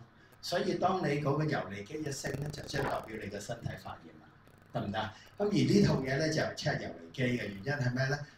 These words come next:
你游離基一高呢，細胞膜上面有個多餘不飽和脂肪酸，就會轉化一個致癌物質叫M D A。咁所以如果你身體而家好多發炎嘅症狀呢，你呢個M D A就會高啦，而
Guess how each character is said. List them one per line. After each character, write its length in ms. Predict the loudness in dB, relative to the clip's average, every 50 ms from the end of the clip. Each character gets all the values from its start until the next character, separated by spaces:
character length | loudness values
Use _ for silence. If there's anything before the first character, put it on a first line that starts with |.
| 2
你 160 | 4 6 8
游 100 | 8 6
離 200 | 6 4 0 -2 -2
基 160 | 0 -2 0
一 120 | 0 0 -2 0
高 180 | 0 0 2 2
呢， 120 | 2 0
細 240 | 0 2 2 0 2
胞 160 | 4 2 2
膜 180 | 2 0 -4 -4
上 220 | -4 -6 -6 -6 -6
面 140 | -8 -8 -8
有 100 | -8 -8
個 120 | -10 -12 -10
多 240 | -6 -4 -2 -2 -2
餘 100 | -4 -6 -8 -6
不 60 | -6 -6
飽 220 | -6 -6 -6 -6
和 160 | -8 -8 -10 -10
脂 140 | -8 -6 -4 -2
肪 180 | -2 -2 -2
酸， 180 | 0 0 -2 -2 -4 -8 -16 -6
就 180 | -2 0 2 4
會 180 | 4 4 2 2
轉 300 | 0 0 2 2 4 4
化 160 | 4 2 2
一 100 | 2 2
個 100 | 0 -2 -4
致 240 | -4 -6 -8 -8 -8
癌 60 | -10 -10 -10 -12
物 40 | -12 -12 -4
質 180 | -2 -2 -2
叫 140 | -2 -4 -6
M 220 | -6 -6 -6 -8 -8 -10
D 160 | -10 -8 -6
A。 120 | -8 -8 -10 -14 -18 -20 -20 -20 -20 -20 -20 -20 -20 -20 -20 -20 -20 -20 -20 -20 -8 -4
咁 180 | 0 0 2 4
所 140 | 4 4
以 140 | 4 4 2
如 60 | 2
果 120 | 4 4 4
你 100 | 4 2
身 200 | 2 0 0 0
體 60 | 0 0
而 220 | 0 -2 -2 -2
家 160 | 0 0 0
好 100 | 0 -2
多 260 | -4 -4 -2 0 0 0
發 180 | 2 0 0
炎 80 | 0 -2 -8 -14 -16 -14
嘅 40 | -12
症 160 | -10 -10 -8 -6
狀 260 | -6 -6 -6 -6 -8
呢， 80 | -12 -14 -16 -18 -20 -14 -4
你 180 | 0 2 2 4
呢 80 | 4 4
個 40 | 4
M 280 | 4 4 2 0 0 0
D 140 | -2 -2 0
A 100 | -2 -2
就 160 | -2 -6 -10
會 120 | -10 -12 -8
高 240 | -6 -4 -4 -4
啦， 200 | -4 -4 -6 -6
而 40 | -8